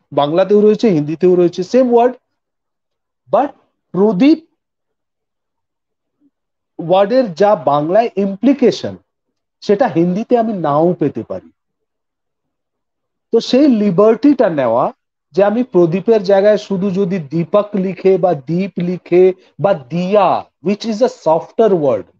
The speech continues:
প্রদীপ is a hard word to pronounce, প্রদীপ, তার জায়গায় যদি আমি দিয়া word দিয়ে, দিয়া বাতি, খুব দেখুন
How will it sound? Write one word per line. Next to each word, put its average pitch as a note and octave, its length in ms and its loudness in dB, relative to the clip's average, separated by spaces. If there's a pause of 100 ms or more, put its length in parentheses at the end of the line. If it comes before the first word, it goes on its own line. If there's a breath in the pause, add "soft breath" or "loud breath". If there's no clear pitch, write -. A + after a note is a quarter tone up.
(680)
প্রদীপ G3+ 500 0 (260)
is G3+ 120 2
a A3 120 2 (120)
hard F3+ 300 0
word A2+ 220 -2 (600)
to A#3 80 0
pronounce, D3+ 680 -2 (360)
প্রদীপ, E3 420 0 (760)
তার E3 240 -2
জায়গায় G#3 340 2
যদি A3+ 260 -2
আমি A#3 180 -2 (160)
দিয়া G3 480 0 (760)
word C#3+ 320 0 (1600)
দিয়ে, G3+ 380 2 (880)
দিয়া F#3+ 260 0
বাতি, F3+ 460 -2 (560)
খুব D4+ 200 -2
দেখুন C#4 260 0